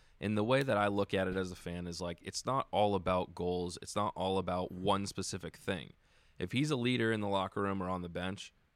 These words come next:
that's a huge plus for me as a fan. If he's, you know, if he sets up plays really well or he sees plays really well, breaks up plays, you know, that's something that you need in a player. You're not gonna get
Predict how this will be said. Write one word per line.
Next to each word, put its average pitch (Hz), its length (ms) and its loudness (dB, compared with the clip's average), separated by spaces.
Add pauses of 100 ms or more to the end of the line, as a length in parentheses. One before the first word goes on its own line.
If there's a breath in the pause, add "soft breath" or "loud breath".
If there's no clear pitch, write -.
that's 95 200 2
a 101 40 -6
huge 92 300 -6
plus - 360 -6
for 92 140 -4
me 90 220 -6 (180)
as 95 140 0
a 90 40 -4
fan. 76 280 -10 (640)
If 98 180 0
he's, 104 460 2 (920)
you 107 120 0
know, 85 120 0
if 92 120 -4
he 98 580 0 (320)
sets - 320 2
up - 160 2
plays 110 260 2
really 113 200 4
well 113 320 4
or 90 80 2
he 87 80 -4
sees 113 280 -2
plays 107 300 0
really 107 180 2
well, 101 240 2
breaks 101 400 2
up 98 180 -2
plays, 98 520 2 (340)
you 98 60 -2
know, 104 140 4
that's 107 260 2
something 120 320 -2
that 113 140 -2
you 98 100 -2
need 101 260 0
in 95 120 -2
a 82 40 -8
player. 92 360 2
You're 92 180 -6
not 107 220 0
gonna 117 160 -4
get 101 320 2